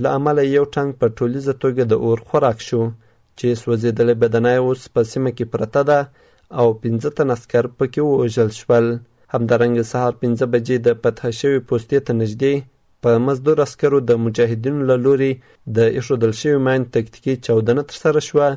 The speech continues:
چې په محل یې دښمن ته مرګ ژوبله واوښته، خو کره شمېر یې تر دې دمه نه دی روښانه شوی. په نښتو کې یو تن مجاهد هم د شهادت لوړ مقام ته ورسید. تقبله الله تعالی. د غزنی ولایت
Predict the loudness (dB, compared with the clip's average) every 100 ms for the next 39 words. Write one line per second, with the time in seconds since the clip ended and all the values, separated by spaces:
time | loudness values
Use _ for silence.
0 | -6 _ _ _ _ -2 -2 0 0 0
1 | 0 2 2 0 -4 -2 -2 -4 -2 -2
2 | 0 0 0 0 2 2 2 0 -4 0
3 | 0 0 _ _ _ _ -2 0 0 0
4 | 0 0 -2 0 2 0 0 -2 0 0
5 | 0 0 -2 -2 -2 0 0 -2 -6 -4
6 | -4 -2 2 2 0 -6 _ _ -4 0
7 | 0 -2 -8 -10 -4 -4 -2 -2 -2 -2
8 | -4 -4 -4 -4 -4 -8 -4 -2 0 0
9 | 0 2 2 0 -2 -2 -2 0 0 2
10 | 2 0 -2 -4 -6 _ _ -12 -4 -2
11 | 0 0 0 -2 -2 0 0 -2 -10 -4
12 | -2 0 0 2 0 -4 -12 _ _ -2
13 | 0 2 4 4 4 4 2 0 0 2
14 | 4 4 2